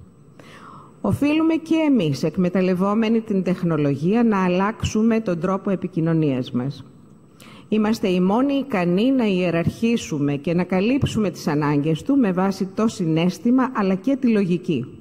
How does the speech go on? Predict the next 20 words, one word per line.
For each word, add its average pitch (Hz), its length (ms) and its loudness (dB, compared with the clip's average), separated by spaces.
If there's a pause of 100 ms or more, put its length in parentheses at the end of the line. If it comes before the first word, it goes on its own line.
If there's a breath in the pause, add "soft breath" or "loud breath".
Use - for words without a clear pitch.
(1300 loud breath)
Στηρίζουμε, 330 680 0
λοιπόν, 220 460 0
την 208 120 -2
προσπάθεια 190 720 -2
που - 100 0
θα 185 100 -4
αναλάβει 190 600 0
η 165 60 0
Ένωση, 151 640 0 (240)
ώστε 175 260 -2
να 170 120 0
περάσει 202 400 0
το 190 200 -2
μήνυμα 190 480 0
της - 200 -14
ιδιωτικής 160 520 -2
ασφάλισης 170 540 -2
πλατιά 175 480 0
στην 240 180 -2
κοινωνία. 175 540 0